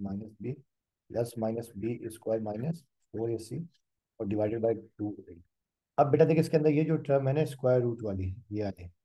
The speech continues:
ये जो बी स्क्वायर माइनस फ़ोर ए सी, यहाँ से roots की nature आएगी, ठीक है। ये नहीं देखे ना, ये क्योंकि ये square root के अंदर है, कई दफ़ा हो सकता है कि ये आपके पास क्या आ जाए, आयोटा आ जाए, complex number आ जाए, कई दफ़ा आ जाए रैशनल आ जाए,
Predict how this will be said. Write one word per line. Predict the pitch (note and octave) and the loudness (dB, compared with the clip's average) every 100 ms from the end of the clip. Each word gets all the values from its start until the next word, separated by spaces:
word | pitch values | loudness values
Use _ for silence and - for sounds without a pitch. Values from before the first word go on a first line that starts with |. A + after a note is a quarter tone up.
| _ _ _ _ _ _ _ - | _ _ _ _ _ _ _ -4
ये | A#2 | 0
जो | B2+ G#2+ | 2 2
बी | A#2+ C3+ C#3 | 2 2 0
स्क्वायर | C#3 C3 C3 | 2 6 6
माइनस | B2+ A2+ A#2 A#2+ - | 6 2 2 0 -2
फ़ोर | A2+ A2 | -2 2
ए | F#2+ F2+ | 0 -2
सी, | G2 G2 - _ _ _ _ - | -4 -6 -8 _ _ _ _ -12
यहाँ | B2 B2 B2+ D#3 E3 | 0 8 10 10 10
से | D#3+ | 6
roots | C#3+ D3 C#3+ - | 6 4 2 0
की | D3+ | 0
nature | B2+ B2 B2+ A#2 | 4 4 4 2
आएगी, | G#2+ G2+ | 2 0
ठीक | G2+ B2+ | 0 2
है। | D#3 | 4
ये | C#3+ | 4
नहीं | C#3 | 4
देखे | C3 C#3+ | 2 2
ना, | D3+ C3 C3+ - _ _ - | 2 0 -2 -12 _ _ 0
ये | B2 B2 B2 | 4 6 6
क्योंकि | A#2+ B2 C3+ | 2 -2 2
ये | C#3+ C#3+ | 4 4
square | C#3+ C3 C3+ | 4 4 4
root | C3+ | 2
के | C3 | 2
अंदर | B2 C#3 C3 | 4 4 6
है, | C#3 C3+ - - _ _ _ - | 4 0 -10 -20 _ _ _ -4
कई | C#3 | 0
दफ़ा | C#3 C3 C3+ | 4 6 6
हो | C3 | 6
सकता | C3 A#2+ C3+ | 2 0 0
है | B2+ | 2
कि | C3 | 4
ये | C3 | 4
आपके | B2+ C3 | 4 2
पास | B2+ B2+ | 2 2
क्या | - B2 | 0 0
आ | |
जाए, | A#2+ B2 A#2 - | 2 0 0 -2
आयोटा | B2 A#2 A#2 A2 B2+ | 0 4 4 8 8
आ | |
जाए, | B2 B2 | 8 4
complex | A#2+ A2 B2 B2 B2+ | 0 2 2 2 2
number | A#2+ A#2 | 2 6
आ | A#2+ | 6
जाए, | A#2+ A#2 | 4 2
कई | A#2+ A#2+ | 0 2
दफ़ा | B2 B2 A#2 | 4 4 4
आ | |
जाए | A2 A#2 A2+ | 4 0 2
रैशनल | G#2+ G#2 - C3+ B2 | 0 -2 -2 2 6
आ | A#2+ | 6
जाए, | A2+ A#2 | 4 0